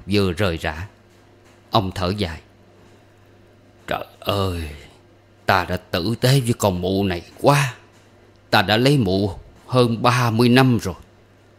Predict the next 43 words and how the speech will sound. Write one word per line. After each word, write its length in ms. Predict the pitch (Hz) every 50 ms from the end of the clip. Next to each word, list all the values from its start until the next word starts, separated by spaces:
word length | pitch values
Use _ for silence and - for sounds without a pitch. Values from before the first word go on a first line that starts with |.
| -
mà 140 | 92 87 82
chưa 400 | 78 - - - 143 156 156 151
bao 140 | 135 139 131
giờ 200 | 107 95 90 85
đánh 240 | 87 104 107 135 139
mụ. 300 | 98 85 85 95 98 92 - - _ - - _ _ _ _ _ _ _ _ _ _ _ -
Móng 220 | 107 113 113 123
tay 300 | - - 117 104 95 95
của 140 | 95 - 101
ta 280 | - - 110 101 101 98
chưa 320 | - - - 131 131 127
từng 340 | 123 - 107 90 82 80 85
đụng, 260 | 87 85 85 104 107 104 - _ _ - _ -
làm 280 | 98 98 90 80 85 82 -
trầy 260 | - 104 101 92 90
da 260 | 87 117 127 131 127
mụ. 360 | 113 95 95 101 101 110 110 - - - _ _ _ _ _ _ _ _ _ _ _ _ -
Thành 140 | - 90
ra 160 | 82 95 107 101
mụ 260 | 92 90 92 104 110
trở 220 | - - 95 123
thành 220 | 123 - 90 80 73
khó 300 | - - 131 143 156 147 104
dạy 300 | 90 90 87 92 117 113
như 160 | 101 113 123
một 220 | 117 104 92 - -
bà 200 | 85 87 82 80 73
hoàng 280 | 85 92 90 85 78 76
hậu." 380 | 80 95 95 104 117 110 101 - - _ _ _ _ _ - - - _ _ _ _ _ _ _ _ _ _ _ _ _ - - - _ -
Nói 180 | 107 104 107
thế 180 | 110 - 120 123
xong, 300 | - - 101 87 85 82 82 - _ -
ông 280 | - 110 104 101 101
nằm 240 | 98 95 92 87 85
bò 200 | 95 90 85 78
xuống 220 | - - 135 139
giường 180 | 101 95 87 80
của 160 | - - 110
nàng, 280 | 98 87 80 71 69 73 - _ _ _ _ -
nhích 200 | 147 151 147 -
lại 220 | 92 85 82 92 92
gần 200 | 98 90 85 87
nàng 220 | 87 87 82 76